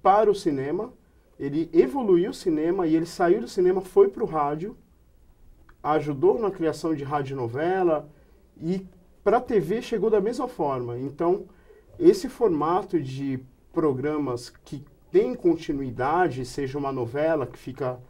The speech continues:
durante nove meses, diariamente sendo exibido capítulos,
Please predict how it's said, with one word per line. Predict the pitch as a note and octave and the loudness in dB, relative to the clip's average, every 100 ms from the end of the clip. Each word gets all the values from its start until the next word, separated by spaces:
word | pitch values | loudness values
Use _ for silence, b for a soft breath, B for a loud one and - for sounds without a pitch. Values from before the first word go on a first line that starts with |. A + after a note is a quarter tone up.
| b b b _ | b b b _
durante | B2+ C3+ C3+ C#3 - A#2 | 0 2 2 -2 -8 -8
nove | A#2 C3+ D#3 C#3+ | -4 0 0 0
meses, | C3 E3 D#3 B2+ B2+ - - - - | 0 2 0 -2 -10 -12 -20 -20 -16
diariamente | A#2 D#3+ D#3+ C#3+ C#3 D3+ D3 - | -4 0 0 0 -2 -4 -6 -10
sendo | - C#3 B2+ C3 | -6 -6 -4 -4
exibido | B2 B2+ B2 B2+ | -6 -6 -6 -8
capítulos, | B2 C3 - D#3+ D#3+ C#3 A#2+ G#2+ - | -6 -10 -6 -6 -6 -6 -6 -6 -10